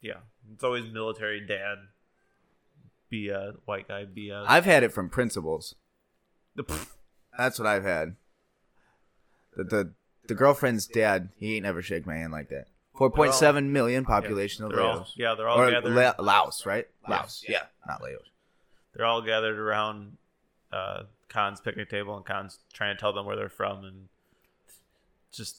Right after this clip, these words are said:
Speaker 1: "Are you Chinese or Japanese?"
Speaker 2: Are you Chinese or Japanese?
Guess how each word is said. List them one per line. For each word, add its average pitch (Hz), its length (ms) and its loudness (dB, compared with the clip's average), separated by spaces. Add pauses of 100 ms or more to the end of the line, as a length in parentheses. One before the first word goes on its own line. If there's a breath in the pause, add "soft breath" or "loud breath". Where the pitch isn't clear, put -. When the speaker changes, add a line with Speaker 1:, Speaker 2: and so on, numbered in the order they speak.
(140)
Speaker 1:
"Are 101 80 -8
you 101 120 -8
Chinese 147 520 -6
or 113 60 -6
Japanese?" 101 640 -6
Speaker 2:
Are 135 100 2
you 104 100 0
Chinese 165 640 4
or 113 40 0
Japanese? 92 720 0